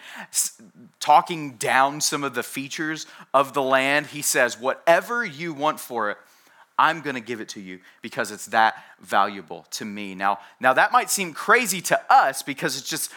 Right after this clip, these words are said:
burial plot thousands of miles away in another part of the world. But it's not so crazy when we consider the things that we think are valuable that we'd be willing to spend whatever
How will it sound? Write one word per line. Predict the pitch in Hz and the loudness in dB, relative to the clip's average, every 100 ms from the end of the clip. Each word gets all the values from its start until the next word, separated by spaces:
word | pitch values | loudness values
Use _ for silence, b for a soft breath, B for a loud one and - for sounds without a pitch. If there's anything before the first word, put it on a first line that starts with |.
| B | B
burial | 127 160 190 233 180 131 | -4 4 4 4 2 -2
plot | - 135 113 113 - B - | -2 6 6 6 2 B 2
thousands | 170 202 202 190 | 4 4 2 -4
of | 175 | 0
miles | 165 160 156 160 | 4 4 4 -2
away | 127 123 113 107 B - | 2 2 2 -2 B -4
in | 131 | -2
another | 131 139 156 | 2 2 2
part | - 143 131 | 2 4 4
of | 120 | 0
the | |
world. | 113 123 101 92 B B | -2 0 0 -2 B B
But | - 165 | 0 2
it's | - | 4
not | 202 262 | 2 2
so | - 185 | 0 -4
crazy | - 147 135 139 | 0 0 0 -4
when | 127 139 | -6 -6
we | 233 | -6
consider | 180 143 139 123 | -6 -4 -4 -4
the | 113 | -4
things | 131 143 127 | -4 -6 -6
that | 113 104 | -8 -6
we | 185 214 | -8 -6
think | 156 139 - | -6 -6 -4
are | 117 107 | -4 -4
valuable | 101 120 131 120 92 95 90 | 2 2 2 -2 -10 -12 -12
that | 92 | -12
we'd | 113 | -12
be | 113 | -12
willing | 110 107 107 | -12 -10 -10
to | 113 | -10
spend | - - 107 95 | -10 -10 -12 -10
whatever | 98 98 - 117 107 98 87 | -10 -8 -6 -4 -4 -8 -10